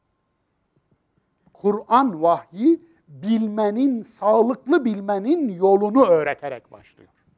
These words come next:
Çünkü ibadet de doğru bilgiye dayanıyor. Kulluk da doğru bilgiye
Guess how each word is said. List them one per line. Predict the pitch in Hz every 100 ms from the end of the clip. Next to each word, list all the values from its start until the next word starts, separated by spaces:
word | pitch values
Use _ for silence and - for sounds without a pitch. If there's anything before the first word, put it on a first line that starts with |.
| _ _ _ _ - _
Çünkü | - 415 381 269
ibadet | 233 202 214 220 370 427 - 277
de | 202 143
doğru | 175 175 175 156
bilgiye | 156 131 143 131
dayanıyor. | 131 120 120 117 - -
Kulluk | 277 262 349 403 392
da | 359
doğru | 233 196 185 165
bilgiye | 151 143